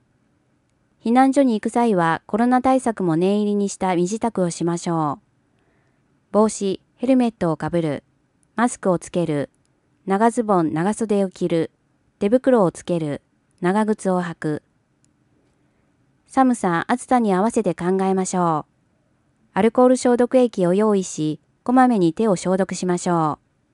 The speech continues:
う。丸五、雨風の中、徒歩で避難するとき。浸水時の移動では、側溝や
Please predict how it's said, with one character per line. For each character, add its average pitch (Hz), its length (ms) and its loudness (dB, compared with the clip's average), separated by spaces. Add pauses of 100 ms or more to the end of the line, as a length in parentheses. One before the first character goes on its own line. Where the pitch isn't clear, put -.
(2250)
う。 - 40 -6
丸 202 240 0
五、 196 240 -4 (920)
雨 262 220 4
風 226 240 2
の 196 140 2
中、 190 480 -2 (120)
徒 262 120 2
歩 254 160 4
で 202 80 2
避 190 180 -2
難 214 220 0
す - 120 -4
る 165 140 -2
と 160 140 -6
き。 143 340 -8 (1200)
浸 254 240 0
水 254 200 -2
時 220 140 -2
の 185 140 2
移 165 80 0
動 196 180 0
で 196 160 -2
は、 160 260 -4 (320)
側 190 300 0
溝 233 220 4
や 214 280 0